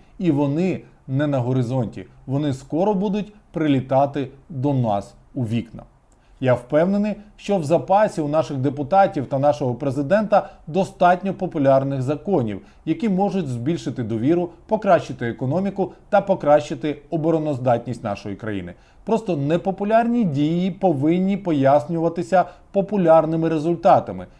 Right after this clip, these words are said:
І думати треба в першу чергу не про те, як зберегти державу,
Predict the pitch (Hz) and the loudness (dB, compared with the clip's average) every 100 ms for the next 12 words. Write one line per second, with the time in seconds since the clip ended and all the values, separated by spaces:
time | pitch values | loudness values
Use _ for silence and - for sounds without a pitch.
0 | _ 190 151 185 220 196 147 135 113 107 | _ -6 -2 0 0 0 -2 -2 -2 -4
1 | - 117 - 123 123 110 101 - - - | -4 -4 -4 -8 -6 -4 -6 -12 -18 -6
2 | 156 131 156 147 190 214 220 151 147 151 | -4 -2 -2 -2 -2 0 -2 -4 -4 -4
3 | - 147 127 120 117 104 92 | -4 -4 -2 -2 0 0 0